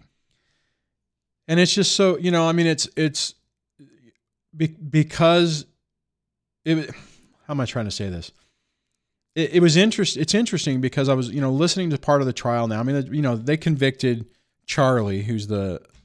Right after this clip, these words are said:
ex-brother-in-law, the tar-, uh, the victim. They just arrested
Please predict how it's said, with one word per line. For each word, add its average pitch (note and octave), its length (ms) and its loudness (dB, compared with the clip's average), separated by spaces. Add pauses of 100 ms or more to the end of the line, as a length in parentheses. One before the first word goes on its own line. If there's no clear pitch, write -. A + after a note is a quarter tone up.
ex-brother-in-law, A2 920 -2
the G2+ 120 -6 (180)
tar-, A2+ 280 0
uh, G#2 100 -2
the F#2+ 80 -4
victim. G2 560 -4 (1040)
They A#2 100 0
just D3+ 320 4
arrested C3+ 680 4